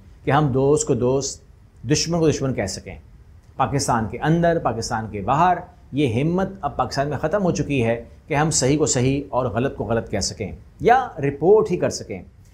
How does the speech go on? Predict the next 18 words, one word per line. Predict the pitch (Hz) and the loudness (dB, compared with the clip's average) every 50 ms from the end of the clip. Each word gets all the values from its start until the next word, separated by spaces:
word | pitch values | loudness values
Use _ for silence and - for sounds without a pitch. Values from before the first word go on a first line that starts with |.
| - - - - | -20 -20 -14 -4
यहाँ | 139 151 165 202 233 | 0 2 4 4 4
पर | 190 214 226 220 | 4 2 0 0
एक | 233 - 180 170 - | 0 -2 -4 -8 -8
ताज़ा | - - 170 160 185 208 233 | -4 -2 2 2 2 2 2
तरीन | 226 220 208 170 | 2 2 0 2
खबर | 147 160 160 147 | 2 2 2 2
पहले | 143 139 135 | 2 2 2
दे | 123 | 2
देता | 123 131 143 143 165 | 2 0 0 0 -2
हूँ, | 165 175 175 165 - - - | -2 -2 -6 -8 -14 -10 -8
उससे | 156 - - 190 | -6 -2 0 0
आपको | 151 - 147 | 0 -2 -4
कुछ | 139 - 151 | -6 -4 -4
ना | 135 | -4
कुछ | 131 123 | -2 0
आइडिया | 117 113 110 120 107 | 0 0 2 2 2
हो | 107 135 | 4 6
जाएगा। | 156 160 151 139 139 139 | 6 6 6 4 2 -2